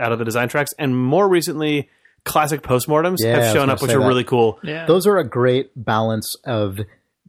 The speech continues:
Speaker 2: kinda just pure entertainment and actually useful, interesting knowledge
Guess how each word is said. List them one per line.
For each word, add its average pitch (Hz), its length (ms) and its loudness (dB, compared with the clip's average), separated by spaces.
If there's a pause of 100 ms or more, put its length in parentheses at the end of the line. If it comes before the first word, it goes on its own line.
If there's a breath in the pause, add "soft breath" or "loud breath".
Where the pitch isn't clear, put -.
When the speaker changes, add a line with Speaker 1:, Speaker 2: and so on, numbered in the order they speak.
(160)
Speaker 2:
kinda 208 200 2
just 175 160 -4
pure 156 300 2
entertainment 117 580 0 (360)
and 110 500 0 (180)
actually 123 760 -2 (360)
useful, 156 760 0
interesting 131 580 -2
knowledge 104 500 0